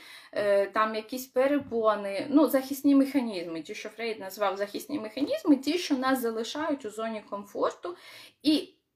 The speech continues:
ро-, дозволяємо собі з неї вийти. І дозволяємо собі сказати, що, е, стати,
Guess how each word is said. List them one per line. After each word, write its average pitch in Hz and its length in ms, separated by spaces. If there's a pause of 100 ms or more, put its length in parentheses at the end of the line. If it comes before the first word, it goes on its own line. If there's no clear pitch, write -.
(160)
ро-, 226 340
дозволяємо 254 920
собі 247 540
з - 120
неї 220 320
вийти. 170 520 (560)
І 226 100
дозволяємо 269 760
собі 214 260
сказати, 277 600
що, - 180 (300)
е, 208 200
стати, 302 760